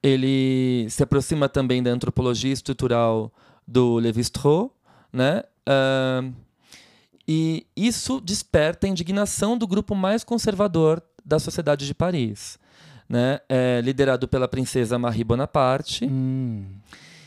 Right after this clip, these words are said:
Speaker 1: culminando na saída de Lacan, Lagache, François Dolto, né? Dentre outros, que se reuniram e fundaram a Sociedade Francesa de Psicanálise.
Speaker 2: Bom,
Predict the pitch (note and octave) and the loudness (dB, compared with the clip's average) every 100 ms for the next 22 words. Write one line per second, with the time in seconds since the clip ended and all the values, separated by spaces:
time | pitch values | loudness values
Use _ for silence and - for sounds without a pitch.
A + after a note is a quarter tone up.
0 | - _ - G3 G3 F3+ F3+ G3 G3 G#3 | -20 _ -2 2 4 2 2 2 0 0
1 | G#3 F3+ E3+ E3 E3+ G3+ - D#3 C#3+ E3 | 0 0 0 0 0 -2 0 0 0 -2
2 | G3+ _ _ - _ - E3+ D#3+ C#3 C#3 | -8 _ _ -20 _ 0 2 2 2 0
3 | C#3 - - _ _ - D#3+ D#3 E3 E3+ | -4 -8 -12 _ _ -4 -2 2 0 2
4 | F#3 F3+ C3+ C3+ D3 _ _ _ - _ | 0 2 0 0 -6 _ _ _ -20 _
5 | B2+ C#3 - C#3+ C#3+ E3 F3+ D3+ A#2+ A#2 | 0 2 0 0 0 0 0 2 0 -4
6 | B2+ - - _ _ - F#3+ - G3 A#3 | -10 -12 -18 _ _ -4 -2 2 2 2
7 | G3+ E3+ F3+ G#3 G#3 - G#3 G3+ D#3+ D3 | 2 2 0 0 -4 -4 -2 2 2 2
8 | D#3 - E3+ - F3 F#3 E3 F#3 F3+ - | 0 -2 -4 -2 -4 -2 0 0 -2 -4
9 | A3 B3 - - E3+ E3 E3+ D#3+ - F#3 | -2 -2 -2 0 0 0 -4 -6 -8 -6
10 | F#3 F#3 A#2+ G#2 G#2 G2+ G#2+ G#2+ A#2 | -2 0 0 -2 -6 -8 -8 -6 -6